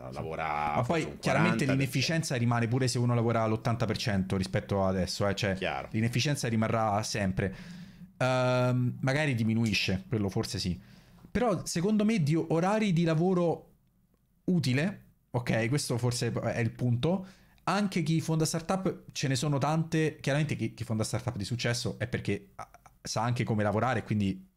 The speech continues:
Speaker 1: questo discorso magari vale di meno.
Speaker 2: È chiaro, ma si
Speaker 1: Però,
Speaker 2: lavora tanto, credo.
Speaker 1: però tanti
Speaker 2: <laughs>
Speaker 1: founder magari, eh,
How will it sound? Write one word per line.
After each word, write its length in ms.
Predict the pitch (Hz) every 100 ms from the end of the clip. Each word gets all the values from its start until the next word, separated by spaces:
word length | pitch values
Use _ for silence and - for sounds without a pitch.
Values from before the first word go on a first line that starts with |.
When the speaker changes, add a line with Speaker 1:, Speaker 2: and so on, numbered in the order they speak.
| _ -
Speaker 1:
questo 220 | 101 -
discorso 320 | 95 120 117
magari 200 | 104 110
vale 140 | 98 95
di 100 | 95
meno. 240 | 90 87
Speaker 2:
È 160 | - -
chiaro, 320 | - 76 90
ma 140 | 82 82
si 180 | - 175
Speaker 1:
Però, 80 |
Speaker 2:
lavora 180 | 196 82
tanto, 440 | 80 73 50 - 65
credo. 140 | 67
Speaker 1:
però 260 | 170 160 -
tanti 340 | 180 185 180
Speaker 2:
<laughs> 0 |
Speaker 1:
founder 640 | 175 165 185 190 196 185
magari, 800 | 175 131 151 156 131 120 120 120
eh, 380 | - - - -